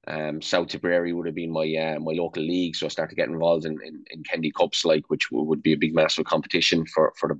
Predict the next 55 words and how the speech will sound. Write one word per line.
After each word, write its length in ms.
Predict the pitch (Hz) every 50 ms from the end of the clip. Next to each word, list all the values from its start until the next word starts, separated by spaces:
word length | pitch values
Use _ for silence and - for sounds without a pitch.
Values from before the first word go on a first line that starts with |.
| -
boys 240 | - 82 82 80 82
at 60 | 82
that 140 | 80 78 78
age. 360 | 82 85 85 85 78 - - _ _ _ _ _ _ _ _ -
And, 440 | - 82 80 80 80 78 78 76 78
um, 420 | 85 80 78 80 80 80 78 76 - _ _ _ _ _ _ _ _ -
yeah, 160 | 104 101 87
like, 180 | 80 82 80
I 60 | 90 90
mean, 200 | 92 90 87 85 55 -
at 80 | - -
that 140 | 95 92 -
stage 260 | - 101 92 90 78
then 160 | 95 92 92
I 60 | 87
was, 200 | 85 82 78 - - -
I 60 | 76
was 160 | 76 78 -
like, 160 | 82 78 73 - _ -
right, 260 | 71 76 76 76 - -
that, 160 | 71 69 -
that 160 | 78 76 76 -
I 60 | 73
wanted 220 | 76 78 80 80 76
to 40 | 76
work 240 | 78 82 85 80 -
in 80 | 85
this 180 | 78 80 76 -
game, 320 | - 85 85 90 90 92
like, 260 | 90 85 80 78 76 -
and 100 | 78 78
I 40 | 76
was, 220 | 78 - - - -
I 40 | -
was 100 | - 80
looking 180 | 87 82 - -
for 140 | - 82 76
opportunities. 560 | - - - 98 95 98 90 90 87 80 82
And 100 | 78 - _ _ _ _ _ _ -
lucky 200 | 107 101 - 98
enough 240 | 92 95 92 - 92
at 20 |
the 80 | 82 82
time, 240 | - 101 95 92 90
the 120 | 90 92
F 120 | 90 -
A 60 | 95 95
I 240 | 92 95 92 92
were, 260 | 87 85 85 82 82 82
were 240 | - 78 87 85
appointing 420 | 85 82 - 90 90 85 - 87 85
a 40 | 85
lot 180 | 87 90 90
of 80 | 80 82
people, 420 | 95 95 95 98 92 92 90 87